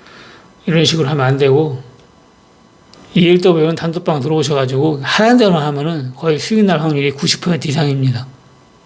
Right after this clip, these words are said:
요즘같이 뭐, 미국 주식하고 잘 맞지도 않고, 어, 그래서 아침 방송에서는 그 이엘더블유는 이렇게 해라 저렇게 해라 언급이 안 돼요. 장중에 뵙기.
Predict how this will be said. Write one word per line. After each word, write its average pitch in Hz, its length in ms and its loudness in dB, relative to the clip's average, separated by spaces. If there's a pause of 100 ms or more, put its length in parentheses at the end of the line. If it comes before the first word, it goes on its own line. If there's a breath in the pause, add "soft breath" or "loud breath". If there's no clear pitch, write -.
(760 loud breath)
요즘같이 190 480 4
뭐, 147 300 0 (280)
미국 175 180 0
주식하고 175 340 0
잘 175 180 -2
맞지도 147 460 0
않고, 143 640 -4 (840)
어, 160 100 -2
그래서 175 600 2 (760 soft breath)
아침 180 300 2
방송에서는 151 680 0 (340)
그 127 520 -2
이엘더블유는 143 680 2
이렇게 143 240 -2
해라 151 60 4
저렇게 151 340 0
해라 120 400 -2 (100)
언급이 165 320 4
안 123 160 0
돼요. 131 220 4
장중에 156 420 0
뵙기. 131 380 -6